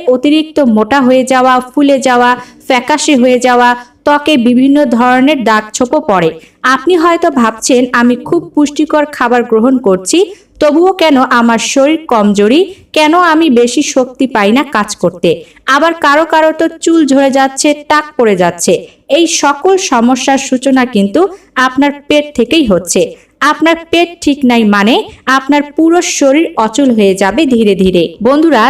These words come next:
যারা সকালবেলায় বা দিনের যে কোনো সময়ে রুটি খাচ্ছেন, বিশেষ করে যারা ডায়াবেটিসে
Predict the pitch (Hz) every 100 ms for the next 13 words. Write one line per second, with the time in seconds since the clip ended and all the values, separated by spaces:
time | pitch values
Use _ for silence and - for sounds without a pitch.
0 | 269 247 240 240 269 269 339 294 311 320
1 | 294 233 214 269 294 240 247 277 320 320
2 | - 240 208 208 240 233 294 - 202 190
3 | 226 254 226 240 302 - 190 208 370 -
4 | - 226 262 262 240 233 285 320 330 320